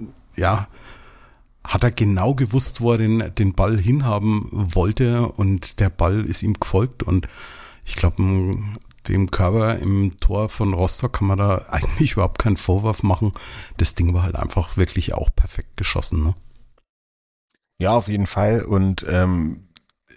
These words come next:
Speaker 2: der Unterschied ist halt, es kann in dem Sinne auch, äh, passieren, dass, ähm, dass zu-,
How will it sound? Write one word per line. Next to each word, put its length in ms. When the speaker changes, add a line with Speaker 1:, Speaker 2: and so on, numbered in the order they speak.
Speaker 2:
der 220
Unterschied 560
ist 260
halt, 300
es 160
kann 340
in 220
dem 280
Sinne 340
auch, 300
äh, 280
passieren, 560
dass, 380
ähm, 540
dass 320
zu-, 160